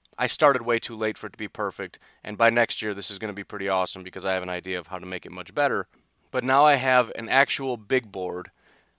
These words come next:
with three hundred and forty-two prospects, I think. And then it, it's just an Excel sheet, so at the bottom with the little sheets, you know, it's got whatever.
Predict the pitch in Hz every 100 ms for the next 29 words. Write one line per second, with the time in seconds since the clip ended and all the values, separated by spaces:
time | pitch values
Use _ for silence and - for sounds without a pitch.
0 | _ 117 120 - - - 123 147 131 139
1 | 139 113 - 123 127 131 - 135 120 113
2 | 113 127 143 139 147 135 147 147 - _
3 | _ _ - 117 117 120 117 - 117 -
4 | 120 147 - 143 - 139 107 - 107 107
5 | 113 104 104 90 101 104 104 101 101 98
6 | - 117 - - 107 95 92 - - 90
7 | _ _ 85 90 80 90